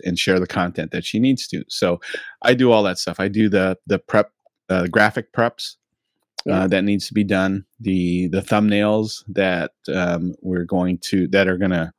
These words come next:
Speaker 1: lead into the live stream episode. Um,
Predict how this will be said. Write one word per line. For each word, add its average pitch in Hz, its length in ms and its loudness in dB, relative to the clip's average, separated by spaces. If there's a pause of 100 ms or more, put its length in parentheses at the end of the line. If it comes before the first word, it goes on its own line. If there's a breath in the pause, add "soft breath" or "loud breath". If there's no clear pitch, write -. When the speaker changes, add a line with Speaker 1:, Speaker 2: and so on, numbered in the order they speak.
(160)
Speaker 1:
lead 98 240 0
into 101 420 0
the 101 120 2
live 101 260 4
stream 104 300 -2
episode. 107 520 0 (960 loud breath)
Um, 92 640 -2